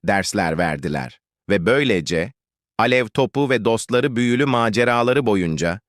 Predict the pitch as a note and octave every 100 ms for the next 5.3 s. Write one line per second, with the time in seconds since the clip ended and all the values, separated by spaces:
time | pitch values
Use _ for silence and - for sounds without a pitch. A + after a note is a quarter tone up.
0 | _ _ G#2+ A2 A2 A2+ A#2 A#2 B2+ D3
1 | C3 B2 A#2+ B2+ A2 B2 C3 F2+ - -
2 | _ _ - G#2+ - A#2+ A#2 B2+ E3 _
3 | _ - G#2+ G#2 G#2 G2+ G#2 - D3+ A#2+
4 | A#2 G#2+ A2 A2 F2 F#2+ E2+ E2 D2+ D#2
5 | C#2+ A#1+